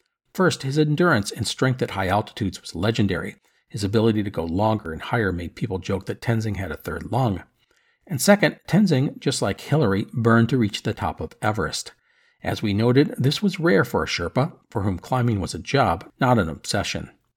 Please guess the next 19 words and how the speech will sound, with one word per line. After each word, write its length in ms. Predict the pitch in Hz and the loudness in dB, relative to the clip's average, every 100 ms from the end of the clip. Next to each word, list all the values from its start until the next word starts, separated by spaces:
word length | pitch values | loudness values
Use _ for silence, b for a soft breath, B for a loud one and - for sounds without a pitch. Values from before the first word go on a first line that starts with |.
| _ _ _ _ - | _ _ _ _ -8
The 80 | |
two 180 | - 226 | 6 8
men, 200 | 233 196 | 8 8
by 160 | 143 135 | 6 6
the 80 | 120 | 6
way, 180 | 117 | 4
were 240 | 131 135 143 | 4 2 2
very 220 | 131 123 | 2 0
different 360 | 107 104 113 90 | 0 0 0 -4
in 60 | |
appearance. 600 | 80 - - 113 82 - - _ - | -6 -6 -2 0 -2 -6 -10 _ -4
Hillary 260 | 120 120 | 0 0
was 240 | 98 - - | 0 -4 -10
tall 460 | - - 107 104 | -8 -6 -4 -4
and 120 | 95 85 | -6 -4
gangly 460 | 98 104 98 87 | -2 -2 -4 -6
in 80 | 82 | -6
all 220 | 82 85 | -6 -4
limbs, 360 | 95 98 85 | -2 -2 -2